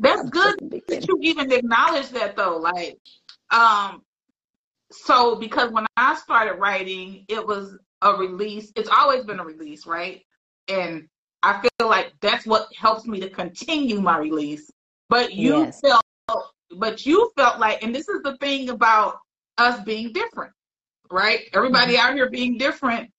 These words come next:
Speaker 2: Mm-hmm.
Speaker 1: and having their way and their different processes because, excuse me, you felt like when that car was stolen with your notebooks,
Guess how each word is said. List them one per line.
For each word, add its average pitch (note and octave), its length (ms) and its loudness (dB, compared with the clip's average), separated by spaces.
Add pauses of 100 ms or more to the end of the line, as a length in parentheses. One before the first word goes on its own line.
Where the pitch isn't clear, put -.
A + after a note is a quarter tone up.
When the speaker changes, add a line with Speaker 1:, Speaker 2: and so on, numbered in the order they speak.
(140)
Speaker 2:
Mm-hmm. F#3 140 -4
Speaker 1:
and A#3 220 2
having A#3 600 0
their A3 480 2
way A#3 420 -2
and G#3 180 -8
their G3+ 120 -4
different G#3+ 400 -8
processes G3+ 640 0
because, F#3+ 420 -4 (1500)
excuse C#4 260 2
me, G#3 160 2
you D#4+ 160 4
felt B3+ 180 4
like A#3+ 220 2
when G#3+ 100 -4
that G#3+ 200 2
car D#4 340 6
was A#3 140 -8
stolen F#3+ 540 -2 (520)
with A#3 200 0
your A3+ 160 2
notebooks, G3+ 460 0